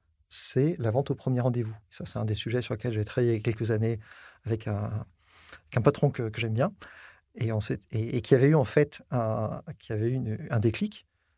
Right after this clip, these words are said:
Il se disait, « En fait, l'idéal, c'est la signature au premier rendez-vous. »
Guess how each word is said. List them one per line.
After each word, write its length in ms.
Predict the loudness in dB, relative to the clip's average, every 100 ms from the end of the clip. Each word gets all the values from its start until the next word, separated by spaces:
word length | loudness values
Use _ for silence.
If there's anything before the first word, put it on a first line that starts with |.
| _ -8
Il 60 |
se 40 | 0
disait, « 260 | 2 2 0
En 80 | 0
fait, 200 | 2 0 2
l'idéal, 600 | 2 4 4 4 0 -8 -14
c'est 260 | -2 0
la 80 | 0
signature 400 | -2 -6 -4 -2
au 60 | -2
premier 240 | -2 0
rendez-vous. » 320 | 2 0 -2